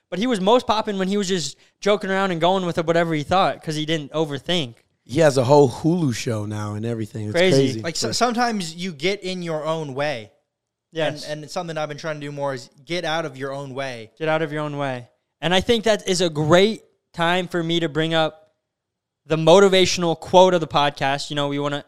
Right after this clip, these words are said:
Speaker 1: we all love having a good time, but we also wanna include motivation. And today's motivational quote is, "Success is not final. Failure is not fatal. It is the courage to continue that counts."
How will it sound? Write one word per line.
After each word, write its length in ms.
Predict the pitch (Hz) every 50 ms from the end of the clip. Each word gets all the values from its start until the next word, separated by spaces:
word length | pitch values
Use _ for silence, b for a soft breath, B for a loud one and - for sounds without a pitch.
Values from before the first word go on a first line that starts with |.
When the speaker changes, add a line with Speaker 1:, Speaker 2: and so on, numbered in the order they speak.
| _ _
Speaker 1:
we 200 | 175 147 151 160
all 220 | 156 151 151 147
love 140 | 151 147 139
having 220 | 151 143 143 143
a 20 | 143
good 140 | 139 143 -
time, 180 | 151 143 143
but 120 | 139 139 139
we 100 | 139 139
also 220 | 135 135 - 156
wanna 140 | 143 139 139
include 360 | 131 - 147 147 143 139 127 _ _ _ _ _ _ _ _
motivation. 720 | 151 160 185 180 156 147 151 156 151 - 165 156 151 151 - _ _ _ _ _ _ _ _ _ _ _ _ _ _
And 220 | 147 156 160 156
today's 340 | - 190 170 175 196 220 196
motivational 540 | 208 208 202 185 190 185 175 - 185 170 156
quote 440 | - - 170 160 160 160 151 - _ _ _ _ _ _ _ _ -
is, 300 | 156 151 156 151 139 -
"Success 640 | - - 170 - - - - 196 208 233 226 -
is 200 | - 175 175 160
not 260 | 165 165 165 175 151 -
final. 560 | - 160 151 151 156 156 151 151 151 151 _ _ _ _ _ _ _ _ _ _
Failure 480 | - 170 170 190 196 190 185 180 175 170
is 160 | 160 156 147
not 220 | 156 147 147 120 -
fatal. 580 | - - 170 170 160 147 139 131 131 123 _ _ _ _ _ _ _ _ _ _
It 120 | - 156
is 120 | 165 160 139
the 80 | 151
courage 540 | - - - 160 170 175 180 185 190 165 -
to 100 | - -
continue 680 | - - 147 135 - - 185 180 170 156 143 135 127 117 113 _ _
that 180 | 123 120 _
counts." 600 | - 147 143 135 120 117 110 - - - - -